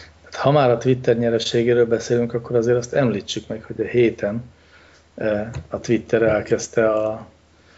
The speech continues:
elkezdte kiterjeszteni bárkire az eddig csak meghívásos alapon működő üzleti modelljét. Eh, amennyiben, eh, egy ilyen önkiszolgáló hirdetési platformot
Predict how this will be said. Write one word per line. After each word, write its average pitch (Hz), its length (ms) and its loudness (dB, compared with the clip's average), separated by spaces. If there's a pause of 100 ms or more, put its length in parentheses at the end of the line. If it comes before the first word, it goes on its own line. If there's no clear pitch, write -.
(320)
elkezdte 113 480 -2
kiterjeszteni 107 760 0
bárkire 107 680 0 (120)
az 107 160 -4
eddig 104 260 -4
csak - 200 -6
meghívásos 110 640 0
alapon 107 360 0
működő 107 600 -4 (560)
üzleti 110 440 2
modelljét. 107 760 4 (880)
Eh, 101 140 -12 (1040)
amennyiben, 104 640 -6
eh, 104 260 -8 (480)
egy 101 200 -4
ilyen 107 320 -2
önkiszolgáló 104 1080 0 (240)
hirdetési 110 600 0
platformot 110 800 0